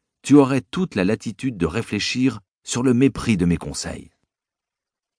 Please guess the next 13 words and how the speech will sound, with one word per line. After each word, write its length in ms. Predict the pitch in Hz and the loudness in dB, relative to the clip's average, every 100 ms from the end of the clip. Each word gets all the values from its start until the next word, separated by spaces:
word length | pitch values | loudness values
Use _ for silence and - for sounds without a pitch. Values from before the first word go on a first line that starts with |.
| _ _ _ _ _ _ _ _ _ _ _ _ - | _ _ _ _ _ _ _ _ _ _ _ _ -6
Je 140 | 85 | 0
remarquai 560 | 98 135 135 - 156 123 | 2 2 2 0 0 2
vers 180 | 87 71 | 0 -2
la 120 | 71 | -2
dernière 340 | 95 98 85 | -2 -2 -4
partie 320 | 80 71 - | -8 -10 -8
de 100 | 110 | -4
ce 140 | 87 64 | -4 -6
discours, 580 | 67 - - 135 107 85 _ _ - | -10 -10 -6 -6 -6 -12 _ _ -8
qui 100 | 98 | -4
était 200 | 78 78 | -4 -4
véritablement 680 | 69 90 85 85 78 76 67 | -4 -2 -2 -2 0 0 -2
prophétique, 800 | - 117 - 78 - 80 - | -4 -4 -4 -6 -6 -8 -8